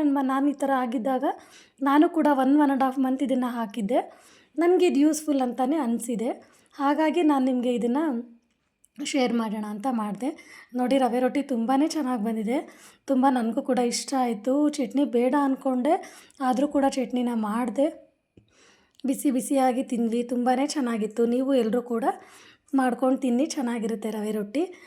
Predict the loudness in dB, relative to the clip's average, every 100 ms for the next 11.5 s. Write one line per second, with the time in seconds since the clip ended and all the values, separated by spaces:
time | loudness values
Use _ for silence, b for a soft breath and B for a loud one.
0 | B -6 -2 0 0 0 0 0 0 2
1 | 2 2 0 -2 -2 -4 -2 -2 -2 -2
2 | -4 -6 -4 -2 -2 -4 -4 -4 -4 -2
3 | 0 0 -2 -2 -2 -2 -2 -2 0 -2
4 | -4 -6 -4 -2 -2 -4 -8 -6 0 2
5 | 2 2 0 -2 B B B -4 -2 0
6 | 2 4 4 2 4 4 4 4 4 4
7 | 4 2 0 -2 -2 -2 -2 -2 -2 -2
8 | 0 0 0 -2 -2 -2 -4 -6 -6 -4
9 | -2 -2 -2 B B B -2 2 4 4
10 | 2 -4 -2 0 0 0 2 4 4 2
11 | 2 0 -2 -4